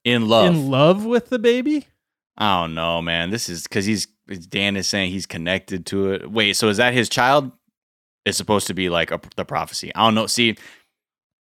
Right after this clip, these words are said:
Speaker 1: oh, so Daniel has given us a really confusing explanation about how,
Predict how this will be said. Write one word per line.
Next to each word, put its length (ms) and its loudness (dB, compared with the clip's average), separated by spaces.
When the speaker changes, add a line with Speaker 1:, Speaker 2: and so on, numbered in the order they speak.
Speaker 1:
oh, 480 2
so 300 2
Daniel 320 2
has 180 0
given 460 -2
us 140 -2
a 80 -2
really 480 2
confusing 680 -4
explanation 760 -2
about 280 0
how, 240 -2